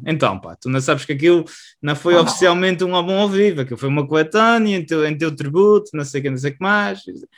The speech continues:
Speaker 1: epá, e uma coisa levou à outra e disse, "Epá, olha que a gente pôs-te nos Eternals, a gente
Speaker 2: Exato,
Speaker 1: falou muito bem
Speaker 2: exato.
Speaker 1: de ti."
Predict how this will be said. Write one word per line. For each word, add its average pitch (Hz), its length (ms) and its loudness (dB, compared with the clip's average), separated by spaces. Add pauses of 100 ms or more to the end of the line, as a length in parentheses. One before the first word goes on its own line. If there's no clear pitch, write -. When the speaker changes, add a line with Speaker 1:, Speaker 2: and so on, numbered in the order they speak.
(280)
Speaker 1:
epá, - 260 0
e 196 180 6
uma 196 180 0
coisa 196 240 0
levou 185 180 0
à 185 80 4
outra 214 320 2
e 185 40 -6
disse, 180 160 -6
"Epá, 214 160 -4
olha 214 140 -2
que 226 100 -4
a - 20 -2
gente 220 240 -6
pôs-te 220 340 -6
nos 214 160 -2
Eternals, 208 920 0 (500)
a 208 40 -10
gente 101 140 -10
Speaker 2:
Exato, 185 180 -2
Speaker 1:
falou 202 180 0
muito 196 140 -2
bem 202 140 0
Speaker 2:
exato. - 120 -8
Speaker 1:
de 214 640 -6
ti." - 20 -18